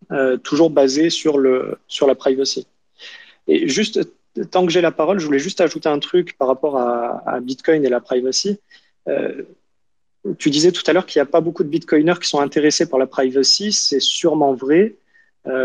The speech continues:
mais je pense que c'est clairement dommage parce que c'est un des concepts, euh, fondateurs des cypherpunks. C'est un des concepts qui est essentiel pour mener aux libertés invi-, individuelles, euh, qui sont prônées par Bitcoin.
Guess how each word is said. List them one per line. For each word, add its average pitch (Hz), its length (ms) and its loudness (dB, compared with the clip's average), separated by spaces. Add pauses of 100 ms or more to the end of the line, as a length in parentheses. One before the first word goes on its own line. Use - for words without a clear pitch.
mais 131 120 0
je 131 120 -2
pense 190 140 0
que 156 100 2
c'est 127 120 0
clairement 170 280 2
dommage 165 420 0
parce - 140 -12
que 131 80 -4
c'est 123 240 -4 (260)
un 160 140 -2
des 160 160 -2
concepts, - 640 -2
euh, 135 360 4
fondateurs 156 720 0
des 135 100 0
cypherpunks. 185 800 -4 (480)
C'est - 280 -2
un 165 100 2
des 165 140 0
concepts 165 480 -2
qui - 120 -4
est - 140 -2
essentiel 170 500 0
pour 143 140 -2
mener 139 240 2
aux 135 240 4
libertés 139 500 0
invi-, 143 300 -4
individuelles, 135 720 0
euh, 123 220 -4 (800)
qui - 100 -2
sont 127 140 2
prônées 151 320 2
par 135 140 0
Bitcoin. 175 500 -2